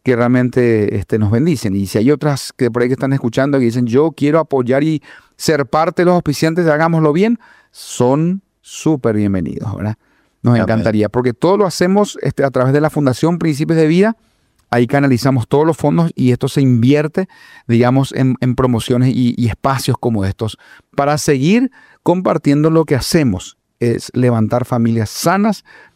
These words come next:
Speaker 1: y, y desarrollar temas como este que, por supuesto, son de gran ayuda y bendición para su vida.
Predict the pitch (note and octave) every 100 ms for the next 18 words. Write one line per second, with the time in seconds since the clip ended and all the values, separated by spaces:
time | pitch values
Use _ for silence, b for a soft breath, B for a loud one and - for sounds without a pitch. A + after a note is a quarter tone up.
0 | b _ - C3 C#3+ C3+ C#3 C#3+ C3+ D#3
1 | D#3+ E3+ D#3+ - D3 C3+ C3 D3 D#3 C3+
2 | B2 B2 B2 B2+ B2+ A#2+ A2 A#2 G#2+ G#2+
3 | A2 A2 G2 G#2+ F#2+ G2 - E2+ G1+